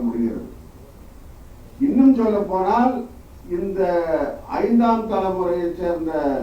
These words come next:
ஐயா பெரியவருக்கு நன்றாக தெரியும், இந்த வீரபாண்டிய கட்டபொம்மன் சுதந்திர போராட்டத்திற்காக தங்களுடைய வாழ்வை அர்ப்பணித்துக் கொண்டவர்களுக்கு வீட்டு மனை பட்டா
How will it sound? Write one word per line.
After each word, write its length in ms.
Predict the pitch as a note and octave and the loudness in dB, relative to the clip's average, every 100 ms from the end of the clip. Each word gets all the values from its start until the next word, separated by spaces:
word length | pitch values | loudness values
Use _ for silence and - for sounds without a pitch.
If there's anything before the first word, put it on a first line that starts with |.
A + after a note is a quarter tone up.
| A2+ - - - | -6 -12 -18 -14
ஐயா 280 | C3+ D3+ E3+ - E3 | -8 -2 0 0 -2
பெரியவருக்கு 580 | F3 G#3+ G#3 F#3 F3 E3 D3 A#2+ - | 0 2 2 0 -2 -2 -2 -2 -4
நன்றாக 480 | C3+ D3 F3+ F3 D3+ C#3+ | -4 -2 -2 -2 -4 -4
தெரியும், 360 | C#3+ D3+ A3+ A#3 - - - - - - - - | -2 0 0 -2 -4 -14 -16 -18 -18 -20 -18 -12
இந்த 120 | C4+ C#4 - | -2 0 2
வீரபாண்டிய 640 | A#3 B3 A#3+ A#3 G#3+ G#3+ | 4 2 2 0 2 -2
கட்டபொம்மன் 720 | G3 F3+ F#3 F#3 F3 E3+ - | -2 -4 -4 -2 -4 -4 -6
சுதந்திர 320 | F3 G#3 G#3+ G#3 F#3 | -4 -2 0 -2 -2
போராட்டத்திற்காக 1040 | F3+ F3 F3 E3+ E3+ E3 F3 F3+ F3+ F#3 F3+ D#3 | -2 -2 -4 -6 -6 -6 -2 0 0 -2 -2 -4
தங்களுடைய 560 | D3+ D#3+ D#3+ D3+ D3 B2+ | -4 -2 0 0 0 0
வாழ்வை 500 | A#2+ F#3+ G#3 G3+ F#3+ C#3+ - - - - - - - - - | 0 2 2 2 2 2 -2 -8 -18 -20 -20 -20 -20 -10 -4
அர்ப்பணித்துக் 580 | - B3 A#3+ G#3 G3 F3 | -2 2 2 2 0 -2
கொண்டவர்களுக்கு 680 | E3 E3+ E3 D#3+ E3 C#4 B3 - | 0 0 0 0 -2 0 -2 0
வீட்டு 340 | C#4 C#4 C#4+ | 2 2 2
மனை 280 | C4 B3+ B3+ | 2 2 0
பட்டா 380 | A#3 G#3 G#3 | 0 0 0